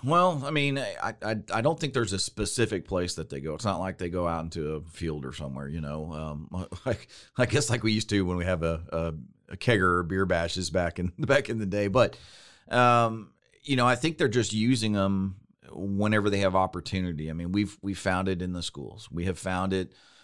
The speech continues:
um, in the neighborhoods, on the streets. Um, you know, we've, we've just found it everywhere. So, um, I, I think that they, they, when they have it, they start to use it and or abuse it.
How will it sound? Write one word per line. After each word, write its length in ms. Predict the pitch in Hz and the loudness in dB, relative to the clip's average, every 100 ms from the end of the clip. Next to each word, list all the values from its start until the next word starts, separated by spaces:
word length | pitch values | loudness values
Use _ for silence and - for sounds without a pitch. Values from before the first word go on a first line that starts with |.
| _ - | _ -6
um, 600 | 95 92 92 95 95 87 | 0 2 4 2 0 -2
in 140 | 90 | -4
the 80 | 92 | -2
neighborhoods, 460 | 92 92 90 90 90 | 0 0 -2 -4 -4
on 160 | 87 | -4
the 60 | 87 | -6
streets. 540 | - 76 67 60 - | -8 -8 -8 -8 -6
Um, 540 | 87 82 85 82 82 82 | -2 0 -2 -4 -6 -6
you 40 | 95 | -2
know, 80 | 92 | 0
we've, 240 | 107 110 | 0 0
we've 200 | 120 113 | 0 2
just 220 | 120 120 | 2 0
found 260 | 139 135 101 | 0 2 2
it 100 | 87 | 4
everywhere. 540 | 113 147 82 78 78 | 4 2 -2 -2 -2
So, 400 | - 95 90 - - _ _ _ | 0 2 2 0 -8 _ _ _
um, 640 | - 95 98 92 90 90 - | -4 0 0 0 -2 -6 -8
I, 140 | - - | -6 -2
I 100 | 107 | -2
think 260 | - 131 120 | 2 0 2
that 180 | 110 104 | 0 4
they, 320 | 95 92 87 85 | 2 2 -2 -4
they, 440 | 92 90 87 87 - | 0 2 0 -4 -10
when 240 | - 98 95 | -4 0 2
they 160 | 92 | 0
have 400 | 80 - 104 117 | -2 -2 0 2
it, 200 | 127 - _ _ 82 87 | 0 -2 _ _ -20 -8
they 380 | 90 87 90 78 - _ _ - | -4 -2 -4 -8 -14 _ _ -10
start 640 | - - - - 107 101 | -8 -6 -4 2 2 2
to 100 | - | -4
use 460 | 87 92 107 110 107 | -2 0 2 2 2
it 160 | 104 - | 2 2
and 200 | 92 95 | -2 -2
or 260 | 82 90 82 | 0 0 0
abuse 440 | 78 98 104 82 | 0 2 2 2
it. 220 | 78 - | -2 -4